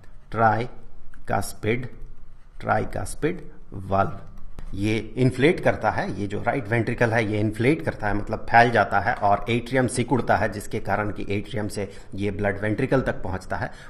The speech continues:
उसके बाद यहाँ से, यहाँ से फिर वेंट्रिकल सिकुड़ने लगता है। जब वेंट्रिकल सिकुड़ेगा, उस समय चूंकि यहाँ पर ट्राइकास्पिड वाल्व है, तो ये ब्लड एट्रियम तक नहीं जा सकता है, बल्कि यहाँ इसके साथ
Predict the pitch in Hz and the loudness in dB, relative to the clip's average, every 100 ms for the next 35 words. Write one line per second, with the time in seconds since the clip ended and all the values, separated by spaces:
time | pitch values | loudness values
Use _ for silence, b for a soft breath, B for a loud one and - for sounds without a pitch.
0 | B 175 - 180 120 98 - - B B | B -2 2 0 2 4 4 2 B B
1 | 95 101 90 120 160 - 135 - b b | 0 0 4 4 4 0 -4 -6 b b
2 | b b 98 101 92 117 131 - - - | b b -6 -4 2 2 2 -2 -8 -8
3 | b b b - 156 165 - - - 233 | b b b 2 4 4 -2 -6 6 8
4 | 269 226 151 127 110 120 104 95 92 104 | 10 10 8 8 2 2 2 2 0 -2
5 | 92 101 - B B B 240 196 123 165 | -2 -2 -6 B B B 0 4 6 6
6 | 214 240 220 143 123 127 95 147 - - | 6 6 6 4 4 6 6 2 -2 -10
7 | B B B 233 - - 185 - - 220 | B B B 4 4 0 -2 -2 2 2
8 | 214 254 170 151 160 160 - 123 - 123 | 4 6 6 6 4 2 8 8 8 4
9 | - 123 107 104 101 98 117 B B - | 4 -2 2 4 4 2 -2 B B 2
10 | 190 131 214 185 113 120 165 214 - - | 4 6 4 4 4 10 10 8 -4 -12
11 | - - 208 - 220 190 175 - 107 120 | -4 8 8 10 6 8 6 4 0 4
12 | 110 107 113 - 123 156 - 143 175 220 | 4 4 0 0 0 0 2 4 4 0
13 | 180 107 117 135 208 220 - - - - | 0 4 4 6 6 4 -2 -14 -14 -2
14 | 156 - 254 208 127 | 0 2 2 4 6